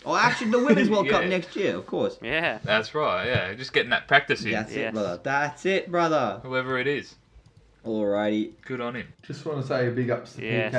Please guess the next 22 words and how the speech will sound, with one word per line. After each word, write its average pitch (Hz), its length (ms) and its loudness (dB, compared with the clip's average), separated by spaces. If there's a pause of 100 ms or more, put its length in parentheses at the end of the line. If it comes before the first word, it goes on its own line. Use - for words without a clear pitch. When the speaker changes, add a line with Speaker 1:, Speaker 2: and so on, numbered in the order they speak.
(160)
Speaker 4:
K, 127 80 -8
Paddy 120 220 -2
Kisnorbo. 117 580 -4
Speaker 3:
What 170 160 -10
Speaker 1:
Yes, 170 480 2
Speaker 3:
a 147 120 0
Speaker 1:
of 139 100 -2
Speaker 3:
legend. 139 220 0
Speaker 1:
course. 214 400 -2
Speaker 2:
Of 143 180 -12
course, 165 360 0
bringing 151 340 -6
it 135 160 -14
back. 139 440 -2 (1800)
Speaker 1:
Good 202 200 2
shit, 180 160 -2
I 165 60 -2
fucking 180 460 -4
forgot 139 260 0
about 131 240 0
that, 123 180 0
hey. 151 300 2